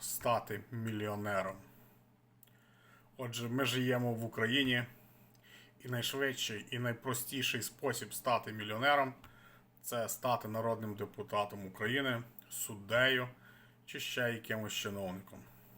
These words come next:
Другий спосіб — одружитися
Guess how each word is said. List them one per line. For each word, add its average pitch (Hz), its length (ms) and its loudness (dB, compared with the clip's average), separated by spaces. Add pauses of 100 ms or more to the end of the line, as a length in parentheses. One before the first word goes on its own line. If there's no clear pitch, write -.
(1000)
Другий 131 420 0
спосіб — - 460 -4 (1500)
одружитися 123 1000 2